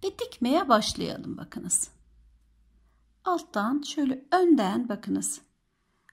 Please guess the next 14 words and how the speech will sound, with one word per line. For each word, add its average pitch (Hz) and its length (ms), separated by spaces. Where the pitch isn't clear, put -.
altlar 302 600
burası 320 380
tam 285 260
alt, - 400
yukarıdan 294 800
istediğimiz 285 800
bir 208 220
ölçüyü 208 500
ayarlayalım. 294 640
Çantamızın 196 800
olacak 190 400
kısmı - 300
şu - 140
şekilde. - 640